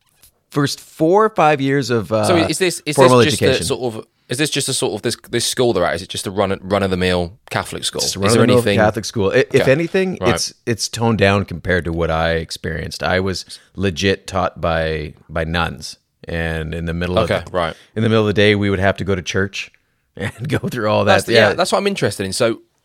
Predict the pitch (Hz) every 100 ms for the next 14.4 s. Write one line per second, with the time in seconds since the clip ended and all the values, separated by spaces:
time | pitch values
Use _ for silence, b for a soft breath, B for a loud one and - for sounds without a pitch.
0 | _ 139 139 180 160 131 131 117 - -
1 | 123 - 107 - 127 - 104 107 98 107
2 | 87 - - _ _ _ _ 117 107 120
3 | 113 110 120 120 117 110 - 104 - -
4 | - 85 - - - - 101 92 - 98
5 | 90 80 78 - _ _ - 104 95 82
6 | 82 - 87 82 76 - 101 95 82 92
7 | 90 80 78 76 85 80 98 - 85 92
8 | 85 82 - 95 - 80 - 80 80 -
9 | - - _ _ _ - - 107 98 -
10 | _ _ _ _ _ _ _ _ - _
11 | - 95 85 82 82 76 - 82 80 82
12 | - _ _ _ 87 85 87 82 82 87
13 | 82 - - 87 85 82 - 80 76 85
14 | 76 - 92